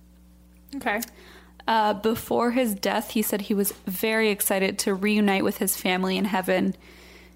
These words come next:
Speaker 2: And he knew that, that by the time he got there, they would have forgiven him, or maybe they wouldn't remember what he had done at all.
Speaker 1: Oh, that's nice.
Speaker 2: Yeah.
Speaker 1: So what about his other wife? Like, did he even love her,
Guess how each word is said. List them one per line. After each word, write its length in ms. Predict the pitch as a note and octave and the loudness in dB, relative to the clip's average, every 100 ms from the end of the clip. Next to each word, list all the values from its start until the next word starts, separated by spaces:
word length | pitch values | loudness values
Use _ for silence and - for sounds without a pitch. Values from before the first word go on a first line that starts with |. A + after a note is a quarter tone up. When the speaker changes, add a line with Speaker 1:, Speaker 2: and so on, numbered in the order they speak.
| - - | -18 -4
Speaker 2:
And 320 | A3 G#3 G#3 | 0 2 2
he 180 | - A3+ | 2 2
knew 260 | G#3+ G#3+ G3+ | 4 2 2
that, 420 | G#3 G3 - - - - - - - - - - | 0 -2 -6 -20 -20 -20 -20 -20 -20 -20 -20 -4
that 160 | A3+ G#3 | -2 0
by 120 | A3 | 0
the 80 | A3 | 0
time 280 | G#3+ A#3+ A3+ | 0 2 4
he 100 | A3+ | 4
got 320 | - G3 F#3+ | 2 -2 0
there, 400 | G3 G3 - - - - - | -2 0 0 -4 -12 -20 -8
they 200 | G3 G3+ | -2 2
would 100 | F#3+ | 2
have 80 | F#3+ | 0
forgiven 440 | - F#3+ G3+ G3 | -4 -6 -2 -2
him, 400 | G3+ F#3+ F#3+ G3 - - - - - - - | 2 2 4 2 -4 -20 -20 -20 -20 -10 -2
or 120 | B3+ | 2
maybe 280 | B3 B3+ A#3+ | 2 4 4
they 100 | A3+ | 4
wouldn't 240 | G#3+ G#3 | 2 2
remember 720 | G3 G3+ F#3+ F#3 F3+ F#3 G3 - - - - | 2 2 2 2 2 2 0 -4 -20 -20 -10
what 220 | G#3 G3+ | -2 -2
he 100 | G3 F#3 | 0 -2
had 120 | F3+ | 0
done 200 | F3 F3+ | 0 0
at 120 | F3 | 0
all. 360 | - - F#3+ - - | -2 -2 -6 -10 -6
Speaker 1:
Oh, 60 | G#3+ | -2
that's 240 | G#3+ G3+ | -2 -2
nice. 240 | F3 F3+ - - | -6 -10 -12 -4
Speaker 2:
Yeah. 220 | - - - | -4 -4 -4
Speaker 1:
So 160 | C#4+ | 0
what 140 | C#4+ D#4+ | 2 2
about 240 | D#4+ D#4 | 0 0
his 180 | C#4 B3 | 2 0
other 320 | A3+ A#3 A#3 | 0 0 0
wife? 480 | F#3+ G3 G#3 B3 - | 0 0 0 -2 -2
Like, 140 | F#3+ | -2
did 120 | G3+ | -2
he 200 | G3 A#3 | -4 -2
even 260 | A#3 A3 F#3+ | 0 -2 0
love 280 | F#3+ G#3+ A3 | 0 -2 -4
her, 480 | - G#3 A#3 B3 | -2 0 2 2